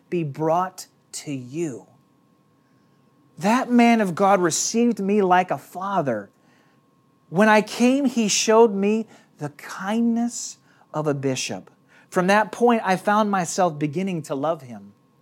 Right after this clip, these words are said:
But at first, it was not because he was a teacher of the truth. I had no expectation that I would find that in your church.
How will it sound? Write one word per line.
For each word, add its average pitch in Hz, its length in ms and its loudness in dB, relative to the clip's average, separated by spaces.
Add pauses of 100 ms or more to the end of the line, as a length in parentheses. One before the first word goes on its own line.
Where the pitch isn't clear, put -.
(760)
But 214 100 8
at 214 120 4
first, 285 400 4
it 277 40 4
was 208 160 4
not 233 300 6
because 233 320 2
he 220 80 2
was 208 180 2
a 196 60 4
teacher 190 460 0 (140)
of 180 220 4
the 170 80 0
truth. 247 720 2 (300)
I 285 160 6
had 269 200 6
no 269 420 8
expectation 254 1400 4 (220)
that 233 160 6
I 233 100 8
would 220 200 6
find 254 500 4
that 254 220 6
in 208 180 2
your 180 140 6
church. - 760 0